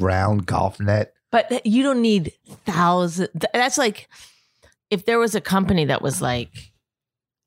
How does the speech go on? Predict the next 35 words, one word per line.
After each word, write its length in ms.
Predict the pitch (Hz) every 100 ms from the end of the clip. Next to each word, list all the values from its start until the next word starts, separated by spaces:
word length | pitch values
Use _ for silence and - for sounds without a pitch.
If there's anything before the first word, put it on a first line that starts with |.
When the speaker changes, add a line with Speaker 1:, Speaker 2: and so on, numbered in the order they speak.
| _ _ _ _ _ -
Speaker 2:
like, 300 | 143 139 131
doing 680 | 170 160 160 143 135 127 - _ _ _ _ _ _ _ _ _ _
used 420 | 156 156 160 139
golf 320 | - 156 170 -
balls, 460 | 123 104 - - - _ _ _ _ _ _ _ - _ _ _ _ _ - -
you, 160 | 175 -
th-, 500 | 175 143 104 90 160
they'd 160 | 208
come 220 | 214 208
look 160 | 185 190
at 80 | 160
your 260 | 156 165
warehouse. 540 | 160 160 196 196 123 123
They'd 140 | 135
be 80 | 127
like, 160 | 123 131
"We 100 | 151
don't 100 | 143
need 140 | 139
that 120 | 131 131
many." 440 | 135 131 - 156 _ _ _ _ _ _ -
You 100 | 151
know 100 | 147
what 60 |
I 40 | 143
mean? 240 | 139 143 -
Speaker 1:
Oh, 80 |
Speaker 2:
It's 80 | 143
Speaker 1:
they, 80 | 147
Speaker 2:
like 300 | 147 131 -
Speaker 1:
they, 240 | 143 151 143 _
there 180 | 135 139
is 160 | 185 170
a 60 |
company. 600 | 147 120 117 110 113 113